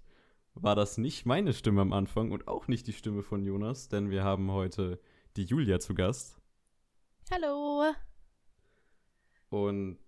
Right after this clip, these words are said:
Speaker 1: das liegt daran, dass hier die Folge sowieso ziemlich,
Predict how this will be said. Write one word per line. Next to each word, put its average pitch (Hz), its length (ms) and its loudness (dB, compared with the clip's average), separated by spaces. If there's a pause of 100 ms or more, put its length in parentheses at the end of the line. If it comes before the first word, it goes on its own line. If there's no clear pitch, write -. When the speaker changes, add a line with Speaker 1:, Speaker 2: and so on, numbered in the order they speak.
(400)
Speaker 1:
das 139 220 -2
liegt 156 180 -4
daran, 120 560 0
dass - 400 -2
hier 110 220 -2
die 104 100 -2
Folge 107 560 2 (360)
sowieso 104 680 2 (200)
ziemlich, 117 800 -2